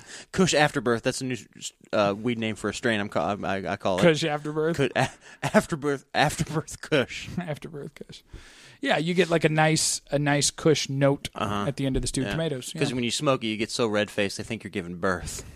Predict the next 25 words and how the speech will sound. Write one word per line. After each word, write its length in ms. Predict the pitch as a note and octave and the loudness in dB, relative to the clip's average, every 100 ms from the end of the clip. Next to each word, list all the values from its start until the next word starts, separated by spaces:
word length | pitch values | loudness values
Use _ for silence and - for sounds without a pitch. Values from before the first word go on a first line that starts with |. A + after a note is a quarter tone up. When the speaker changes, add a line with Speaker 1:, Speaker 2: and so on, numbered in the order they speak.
| - | -14
Speaker 2:
<laughs> 1500 | - - - - - - - - - _ _ - - - - - | -8 -4 -4 -2 -4 -2 -4 -6 -12 _ _ -20 -20 -20 -20 -16
Dear 220 | F#3 D3 | -14 -14
God. 360 | D3 - D3+ D#3+ - - - - - D3 D3 C3 C3+ - - - | -12 -10 -8 -10 -14 -20 -20 -18 -16 -12 -8 -6 -6 -8 -8 2
Uh, 240 | E3 E3 | 4 4
anyways, 360 | G#3 G#3+ D#3+ D3 G3 | 6 6 6 4 2
okay, 320 | F3 D#3 D3+ | 2 2 0
you 160 | F3+ B3+ | 0 2
mentioned 320 | G#3+ - E3+ | 2 -2 -2
this 80 | D#3 | -4
before. 480 | C#3 - D#3 D#3 D3 | -6 -6 -2 0 0
I 120 | D3+ | 0
wanted 200 | D#3+ D3+ | 0 -2
to 60 | C#3 | -2
talk 260 | D3 C#3+ C#3+ | 2 2 2
about 240 | C#3+ C#3 | 0 2
it. 140 | C#3 - - | 0 -4 -4
It 120 | D3+ | 0
can 100 | D3 | 2
be 80 | C3+ | 2
the 100 | C3 | 2
last 340 | C3+ C3+ - | 2 2 0
thing 460 | D3+ C#3+ C#3+ C#3+ B2+ - - - - - | -2 -2 -2 -2 -4 -8 -20 -20 -20 -6
if 80 | C3+ | 0
you 80 | B2+ | 4
want, 300 | C#3 C#3+ | 4 2